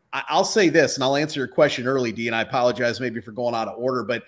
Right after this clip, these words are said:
for me, I think the way this team wins the division is we've gotta see a resurgence from that defense. That's actually the question mark that I have. It's not Derek Carr. Um, I think their offense is gonna be okay. But what we've seen is that defense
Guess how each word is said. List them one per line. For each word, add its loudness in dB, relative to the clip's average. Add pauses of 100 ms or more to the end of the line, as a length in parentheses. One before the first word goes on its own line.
(300)
for 2
me, 4
I 8
think -2
the 4
way 6
this -2
team -4
wins -2
the 0
division -4 (320)
is -2
we've -2
gotta 4
see 0
a 4
resurgence -4
from -4
that 0
defense. -6
That's 0
actually 2
the -6
question 2
mark -4
that -8
I -2
have. 0
It's -10
not 0
Derek 0
Carr. -4 (360)
Um, 0
I -2
think 0
their 6
offense 4
is -6
gonna -2
be 0
okay. -2 (500)
But 2
what 2
we've -2
seen -2
is 0
that 4
defense 0